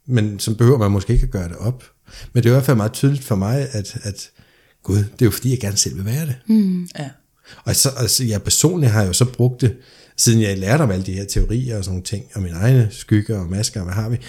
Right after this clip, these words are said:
Speaker 1: at, øh, når, når jeg bliver irriteret på et eller andet menneske, så har jeg lige lært at skyde sådan en,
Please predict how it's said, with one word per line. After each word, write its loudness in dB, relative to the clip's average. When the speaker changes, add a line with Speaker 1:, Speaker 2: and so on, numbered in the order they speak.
Speaker 1:
at, -2
øh, 2
når, -4
når 2
jeg 4
bliver 2
irriteret -2
på 0
et 2
eller 0
andet 0
menneske, -4
så 0
har 6
jeg 6
lige 2
lært 0
at -2
skyde 4
sådan 2
en, -2